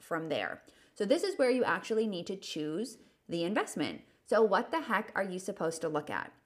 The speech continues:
There are a couple of key things to look for and just be aware of when making an investment decision. Reminder, this is all based off of my experience, but I am actually going to be pulling this information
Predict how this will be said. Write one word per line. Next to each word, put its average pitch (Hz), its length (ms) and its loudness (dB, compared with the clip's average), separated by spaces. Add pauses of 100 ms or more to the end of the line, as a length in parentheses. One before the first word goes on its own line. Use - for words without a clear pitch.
(300)
There 247 140 8
are 247 180 12
a 262 120 6
couple 311 460 0
of - 280 -8
key 262 580 4
things 202 540 -4
to 170 140 -2
look 151 260 0
for 247 440 8 (580)
and 220 260 4
just 196 200 0
be 226 220 4
aware 175 400 4
of 214 300 2
when 185 260 -4
making 170 600 -4
an 175 80 -6
investment 156 720 -4
decision. 131 520 -6 (400)
Reminder, 180 680 0
this 190 160 -2
is 170 120 2 (140)
all 240 280 10
based 220 280 6
off 190 180 0
of 175 120 -2
my 175 160 0
experience, 170 760 -4
but 175 140 2
I 160 180 2
am 214 300 0
actually 175 400 0
going 165 220 2
to 170 100 -6
be 156 120 -4
pulling 156 400 -4
this 156 140 -4
information 151 680 -4